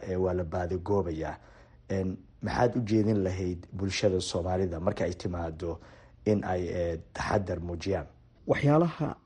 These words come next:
Speaker 2: aan u jeedin lahay, aan, ah, bulshada Soomaaliyeed walaalaheena, aan, oo magaalada iyo gobolka Saskatchewan iyo Canada, waxyaalahan oo kale wax, waxyaalaha looga taxaduro waxaa ka mid ah in ay community-ga isku xirnaadaan,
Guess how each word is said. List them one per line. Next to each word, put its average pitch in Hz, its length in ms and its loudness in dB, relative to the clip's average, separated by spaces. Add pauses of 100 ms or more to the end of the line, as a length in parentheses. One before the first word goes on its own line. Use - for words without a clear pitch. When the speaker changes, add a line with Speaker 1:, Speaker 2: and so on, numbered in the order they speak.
Speaker 2:
aan 117 180 2
u 180 80 -2
jeedin 113 380 4
lahay, 90 440 2 (120)
aan, 87 320 0 (240)
ah, - 320 -8
bulshada 110 440 2
Soomaaliyeed 90 760 2
walaalaheena, 90 600 0 (340)
aan, 82 400 -2
oo 95 60 0
magaalada 92 460 4
iyo 87 140 0
gobolka 92 320 2
Saskatchewan 87 580 -2
iyo 147 140 4
Canada, 117 380 4 (420)
waxyaalahan 131 680 4
oo 107 120 -2
kale - 400 -2
wax, - 200 -4 (280)
waxyaalaha 101 400 6
looga 104 180 6
taxaduro 98 540 -2
waxaa - 320 -4
ka - 80 2
mid 95 240 2
ah - 80 -8 (300)
in 101 260 4
ay 95 240 0
community-ga 110 500 6
isku - 180 -2
xirnaadaan, 90 560 0